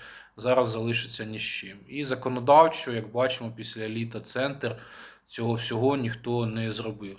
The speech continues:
Тобто для того, щоб будувати, напевно, потрібно надавати дозволи компаніям, які дійсно, е, є потужними і які в разі якихось, е, криз, е, просто добудують це житло,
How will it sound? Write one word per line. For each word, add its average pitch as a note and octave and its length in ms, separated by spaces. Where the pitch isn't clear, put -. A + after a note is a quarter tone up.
Тобто G#2+ 340
для G#2 160
того, C#3+ 220
щоб A2 260
будувати, A#2+ 540
напевно, A#2 580
потрібно B2 400
надавати A#2 420
дозволи A2+ 560
компаніям, C3+ 640
які A#2 240
дійсно, A2+ 760
е, G2+ 40
є A2 320
потужними C#3+ 960
і A#2 60
які G#2+ 360
в A2+ 80
разі A#2 340
якихось, A2 600
е, G#2+ 260
криз, D3 680
е, A2 260
просто A#2+ 360
добудують A#2 600
це G#2+ 140
житло, A#2 460